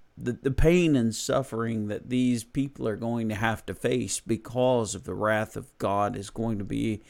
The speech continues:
a multiplier of a thousand, no doubt, with these sores. And it comes down to verse number three. It says, "And the second angel poured out his bowl on the sea," on the sea. Now the first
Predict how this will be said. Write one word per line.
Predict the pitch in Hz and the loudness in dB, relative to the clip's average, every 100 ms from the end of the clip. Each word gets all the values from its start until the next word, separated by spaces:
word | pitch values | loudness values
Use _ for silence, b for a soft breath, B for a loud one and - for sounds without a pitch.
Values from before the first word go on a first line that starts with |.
| B B B B - | B B B B -6
a | 110 | 0
multiplier | 107 107 123 110 - 101 95 98 95 98 | 4 4 2 -2 -2 0 2 2 2 0
of | 98 | -2
a | |
thousand, | 98 98 95 107 107 95 95 | -2 0 2 2 0 -2 0
no | 104 101 | 0 0
doubt, | 98 98 95 - 233 - b b b - | 0 0 0 -2 -8 -18 b b b -6
with | 117 107 | -4 0
these | 107 104 - | 0 0 0
sores. | - 110 98 104 90 - - _ - | 2 2 2 0 -2 -6 -16 _ 2
And | 123 | 4
it | 113 | 4
comes | 143 139 110 | 4 4 4
down | 127 123 | 2 2
to | |
verse | 95 123 127 | 2 -2 0
number | 113 104 | -2 -2
three. | - 143 151 | -2 0 0
It | - | 0
says, | - 123 117 | 0 2 2
"And | 104 98 | 2 -2
the | |
second | - - 185 185 - | 0 2 2 0 -4
angel | 113 110 101 104 104 | 0 0 0 0 0
poured | - 139 135 120 | 0 2 4 6
out | 110 107 - | 4 4 -2
his | - 160 190 156 | -2 0 0 -2
bowl | 143 101 101 - | -2 0 -2 -4
on | 117 113 101 | -4 -2 -4
the | 95 | -4
sea," | - 101 95 113 135 - - _ _ _ | -4 -4 -2 -2 -2 -8 -20 _ _ _
on | 113 104 | -2 -2
the | 95 | -2
sea. | - 185 208 82 73 110 b b b b b b - | 2 2 2 -2 -4 -8 b b b b b b -8
Now | - | -4
the | 107 | -4
first | - - - 202 214 - - | -6 -6 6 8 8 6 -2